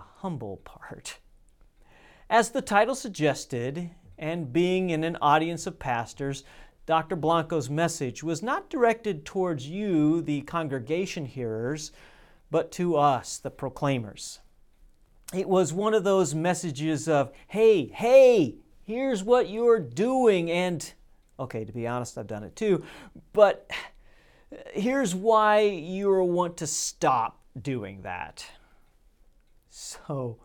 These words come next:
what did he say? What are preachers doing that they need to stop doing, or at least go carefully if you're gonna go at all?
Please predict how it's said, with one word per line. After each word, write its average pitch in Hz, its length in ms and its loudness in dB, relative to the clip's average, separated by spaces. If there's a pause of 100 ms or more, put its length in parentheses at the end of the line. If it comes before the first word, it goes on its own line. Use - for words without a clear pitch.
(720)
what 123 160 -12
did 147 140 -12
he 170 100 -10
say? 277 420 -10 (1040)
What 208 180 -6
are 262 80 -4
preachers 190 500 -6
doing 123 560 -2
that 131 340 -2
they 131 220 -4
need 143 220 -6
to 117 160 -6
stop 135 480 -6
doing, 127 400 -4
or 131 120 -4
at 139 120 -6
least 170 320 -10
go 170 160 -8
carefully 147 720 -4
if 127 120 -6
you're 127 120 -6
gonna 127 180 -6
go 131 300 0
at 175 80 2
all? 190 420 6